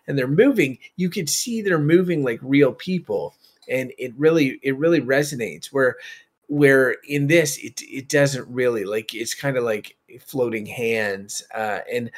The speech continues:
I understand they didn't want too much visual stuff to get in the way of it.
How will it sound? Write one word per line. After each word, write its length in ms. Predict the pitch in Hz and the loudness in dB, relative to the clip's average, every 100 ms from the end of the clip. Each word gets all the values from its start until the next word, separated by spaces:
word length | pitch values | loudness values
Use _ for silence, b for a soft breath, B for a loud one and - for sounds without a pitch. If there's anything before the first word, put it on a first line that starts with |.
| B - | B 2
I 140 | 180 | 4
understand 480 | 180 202 190 180 165 | 4 2 2 2 2
they 80 | 143 | 0
didn't 220 | 147 131 | 0 -2
want 200 | 135 - | -4 -4
too 140 | - | -4
much 220 | 151 98 | -4 -4
visual 520 | 117 123 131 139 117 117 | -6 -4 0 0 0 -2
stuff 320 | - 127 - | -2 -4 -6
to 100 | 110 | -8
get 180 | 113 - | -8 -6
in 60 | |
the 80 | 110 | -8
way 300 | 104 143 127 | -2 0 0
of 140 | 104 | 0
it. 240 | 92 71 | -6 -10